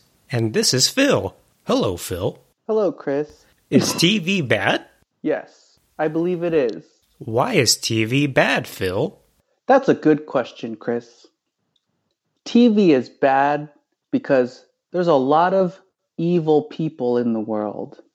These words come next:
Speaker 2: And those evil people are trying to teach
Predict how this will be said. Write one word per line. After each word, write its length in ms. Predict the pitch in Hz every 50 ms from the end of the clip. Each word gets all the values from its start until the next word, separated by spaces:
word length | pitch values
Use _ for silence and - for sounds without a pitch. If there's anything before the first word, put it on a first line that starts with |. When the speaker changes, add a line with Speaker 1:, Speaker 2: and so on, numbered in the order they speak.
| _ _ _ _ _ _ _ _ _ _ -
Speaker 2:
And 140 | 143 147
those 220 | 165 185 185 180 - -
evil 380 | 196 202 214 190 202 190 170
people 480 | 175 - - 180 180 180 - 170 160 147
are 80 | 135
trying 520 | 131 131 - - 156 160 170 185 180 180 160
to 60 | 151
teach 600 | - - - - 175 175 175 - - - - -